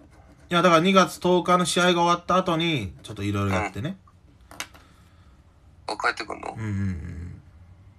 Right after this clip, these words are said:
Speaker 1: うん。
Speaker 2: うん、わかった。
Speaker 1: あ、何？愛子さんの暴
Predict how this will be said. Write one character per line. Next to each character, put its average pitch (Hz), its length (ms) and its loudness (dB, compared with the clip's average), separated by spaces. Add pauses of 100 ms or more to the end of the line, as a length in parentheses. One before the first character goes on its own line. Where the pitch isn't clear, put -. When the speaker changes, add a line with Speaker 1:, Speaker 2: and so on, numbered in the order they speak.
(540)
Speaker 1:
う - 40 -20
ん。 53 40 -14 (520)
Speaker 2:
う - 40 -14
ん、 - 20 -6
わ - 60 -6
か - 140 -10
っ - 20 -18 (120)
た。 - 140 -10 (800)
Speaker 1:
あ、 - 240 -6
何？ 180 240 2
愛 311 240 6
子 262 220 4
さ 170 180 6
ん 123 140 0
の 101 140 -2
暴 113 260 0